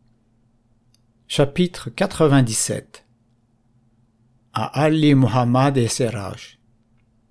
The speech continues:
Vois les doutes que ceux qui donnent des associés à Dieu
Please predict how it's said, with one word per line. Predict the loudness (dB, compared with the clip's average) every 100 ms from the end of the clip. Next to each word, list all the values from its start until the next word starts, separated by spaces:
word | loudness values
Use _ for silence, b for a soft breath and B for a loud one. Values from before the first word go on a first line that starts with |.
| _ _ _ _ _ _ _ _ _ _ _ _ _ _ _ _ _ _ _ _ _ _ _ _ _ -12
Vois | 0 2 4
les | 4
doutes | 2 0 -2 -6 -6
que | -4
ceux | -2 0 0
qui | 0 -4
donnent | 0 2 2
des | 0 0 0
associés | 0 -2 -4 -2 -2 -2
à | -6
Dieu | -4 -4 -4 -4